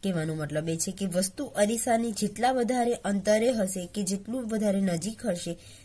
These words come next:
તેટલા જ અંતરે વસ્તુના અરીસાનું પ્રતિબિંબ મળે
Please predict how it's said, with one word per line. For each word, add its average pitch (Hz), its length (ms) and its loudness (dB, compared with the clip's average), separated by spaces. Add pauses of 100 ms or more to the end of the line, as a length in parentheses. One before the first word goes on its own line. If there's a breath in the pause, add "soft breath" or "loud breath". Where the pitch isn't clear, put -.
(160 loud breath)
તેટલા 226 320 2
જ 285 100 2
અંતરે 208 440 2
વસ્તુના 208 760 -4 (140)
અરીસાનું 185 580 -2
પ્રતિબિંબ 170 680 -2
મળે 151 300 -2